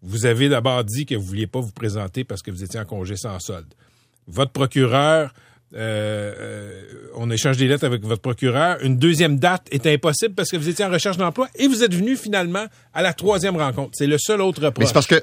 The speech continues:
Speaker 2: ce que le communiqué, euh,
Speaker 1: Oui.
Speaker 2: laisse entendre, laisse
Speaker 1: Oui.
Speaker 2: planer, là,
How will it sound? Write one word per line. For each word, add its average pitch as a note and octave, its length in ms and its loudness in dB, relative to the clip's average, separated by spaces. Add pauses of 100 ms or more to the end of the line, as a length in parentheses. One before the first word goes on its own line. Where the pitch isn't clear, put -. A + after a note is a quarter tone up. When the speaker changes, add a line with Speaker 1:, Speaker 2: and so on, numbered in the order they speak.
Speaker 2:
ce - 140 -8
que F3+ 120 6
le D3 120 8
communiqué, G#2 640 2 (540)
euh, D2+ 220 0 (100)
Speaker 1:
Oui. A#1+ 100 -6
Speaker 2:
laisse C3+ 320 6
entendre, F2+ 540 2 (240)
laisse A#2+ 320 4
Speaker 1:
Oui. - 60 -8
Speaker 2:
planer, C3+ 420 4
là, D3+ 160 2